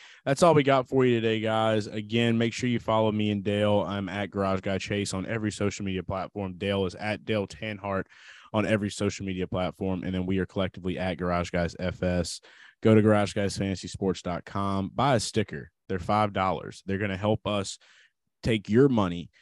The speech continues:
and then spend your money on more stuff to buy for you to spend more money on. 'Cause we, we give back here at Garage Guys. While you give it, while you give to us, we'll give back to you.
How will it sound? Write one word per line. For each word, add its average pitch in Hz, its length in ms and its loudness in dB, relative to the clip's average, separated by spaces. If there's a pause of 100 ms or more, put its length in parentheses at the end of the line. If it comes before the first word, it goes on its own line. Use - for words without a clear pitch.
(180)
and 104 160 2
then 95 160 0
spend 120 500 0 (280)
your 110 180 4
money 120 420 2
on 107 220 2
more 107 240 4
stuff 107 300 -2
to 110 100 -2
buy 95 320 0
for - 160 -4
you 101 220 -2
to 98 120 -10
spend 98 380 -4
more 110 200 2
money 90 300 0
on. 67 280 -2 (480)
'Cause 104 240 2
we, 107 240 6
we 101 200 2
give 110 300 0
back 95 460 -4 (240)
here 98 240 -2
at 78 80 -8
Garage 90 380 -2
Guys. 67 460 -12 (180)
While 95 220 -2
you 98 220 0
give 113 240 2
it, 120 160 0
while 104 160 0
you 113 200 2
give 127 200 4
to 127 140 0
us, 110 300 2
we'll 101 140 2
give 98 220 -4
back 92 240 -6
to - 120 -12
you. 87 260 -8